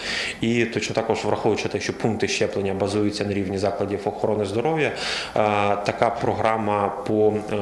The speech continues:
доповненню генераторами, вона точно також працює. Тобто, е, зараз система виглядає таким чином. Була змінена система логістики, і ми концентруємо переважно вакцину на рівні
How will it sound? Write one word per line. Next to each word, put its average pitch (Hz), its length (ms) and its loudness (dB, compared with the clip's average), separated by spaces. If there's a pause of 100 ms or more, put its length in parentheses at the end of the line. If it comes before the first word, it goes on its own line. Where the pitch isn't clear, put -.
(120)
доповненню 107 500 0
генераторами, 104 640 0
вона 101 220 0
точно 104 300 -4
також - 280 -4
працює. - 440 -6 (640)
Тобто, 113 460 4 (440)
е, - 40 -4
зараз 143 360 2
система 123 300 0
виглядає 107 380 2
таким 107 280 -4
чином. 95 460 -2
Була 110 440 2
змінена 104 520 2
система 101 420 0
логістики, 98 760 0
і 104 60 -2
ми 104 120 2
концентруємо 101 1040 0 (140)
переважно 104 460 2
вакцину 98 440 -2
на 98 120 -2
рівні 98 340 -2